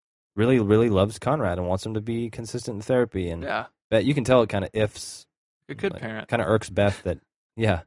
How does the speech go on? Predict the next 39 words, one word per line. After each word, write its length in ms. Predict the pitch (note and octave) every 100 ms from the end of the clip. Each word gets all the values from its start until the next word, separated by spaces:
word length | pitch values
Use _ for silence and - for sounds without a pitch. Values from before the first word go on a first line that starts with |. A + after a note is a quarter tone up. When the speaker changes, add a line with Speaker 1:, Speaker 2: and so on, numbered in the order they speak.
| -
Speaker 2:
<laughs> 240 | - -
Speaker 1:
Yeah, 80 | C3+
like 160 | C3+
a 80 | F3
good 160 | F3+ E3+
parent. 280 | A2+ G2+ F#2 - E3+ - F#3 D3+
It 80 | C3+
kinda 160 | D#3
irks 240 | C3+ C#3+ -
Beth 300 | A2 B2+ D3
that 200 | A#2 G2
he 100 | G#2
doesn't 480 | G2+ G#2+ A2 G2 - _
support 400 | - F#2+ - A2
her 120 | G2 F2+
in 120 | E2+
that, 240 | E2 D#2+ -
um, 420 | G2 E2+ D#2 D#2+ E2
Speaker 2:
Yeah. 260 | A#2+ G2+ -
Speaker 1:
decision. 500 | A2 F2 D#2 D#2+ E2 _ _ -
Speaker 2:
Talk 240 | G3+ F3+
more 200 | D#3+ D3
about 380 | C#3 B2+ A#2+ A2+ -
Beth 360 | B2 A#2+ A2+
and 100 | A#2+
her 80 | A#2
intentions 580 | A2+ - A#2+ A#2 A2 G#2+
later, 360 | A2+ A2+ G#2+
but 240 | G2+ G#2 - _ _ -
man, 500 | A#2+ A#2 G#2+ G2+ G2+
she 200 | - -
just 320 | B2 A2+ - _ _ _ _ _ -
irked 260 | A#2+ -
me 160 | A#2+ G#2+
so 240 | - B2+
badly 380 | A2 A2 G#2+ A2
in 100 | G#2+
this 160 | G#2+ -
movie. 320 | A2 G#2+ G#2+